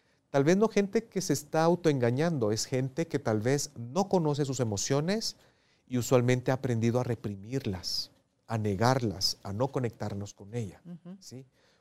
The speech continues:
Speaker 1: Muchas personas pueden pasar así y cuando se contienen mucho, cuando ya pasa mucho tiempo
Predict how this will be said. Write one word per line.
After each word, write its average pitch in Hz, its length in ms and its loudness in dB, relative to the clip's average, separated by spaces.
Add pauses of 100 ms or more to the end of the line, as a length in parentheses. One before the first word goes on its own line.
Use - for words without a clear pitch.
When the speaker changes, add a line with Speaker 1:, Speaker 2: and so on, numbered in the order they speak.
Speaker 1:
Muchas 165 240 4
personas 143 360 4
pueden 135 220 6
pasar 120 260 4
así 175 360 2 (720)
y 196 280 8 (580)
cuando 135 220 6
se 123 160 4
contienen 147 480 4
mucho, 151 520 4
cuando 104 260 -6
ya 123 160 -2
pasa 156 240 2
mucho 165 300 0
tiempo 170 500 -2